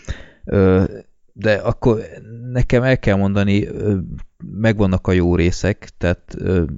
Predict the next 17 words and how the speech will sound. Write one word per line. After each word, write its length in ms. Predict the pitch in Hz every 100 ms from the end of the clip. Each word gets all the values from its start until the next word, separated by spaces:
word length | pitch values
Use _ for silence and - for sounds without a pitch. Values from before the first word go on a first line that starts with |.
| - - - - 95
nyilván, 580 | 101 92 85 80 73 - - -
ö, 140 | - - - - -
a 160 | - 104
látvány 560 | 117 123 - 104 98
önmagában 680 | 110 104 90 87 85 92 85
én 260 | - 95 92
úgy 180 | 101
éreztem, 380 | 85 82 82 -
hogy 140 | 82 87
nem 200 | 82 80
elég, 460 | 80 85 110 - -
még 180 | - -
ha 100 | -
pazar 360 | - 90 73
is 160 | 85 -
volt. 400 | 87 90 98 - - - - -
Ö, 480 | - 87 87 85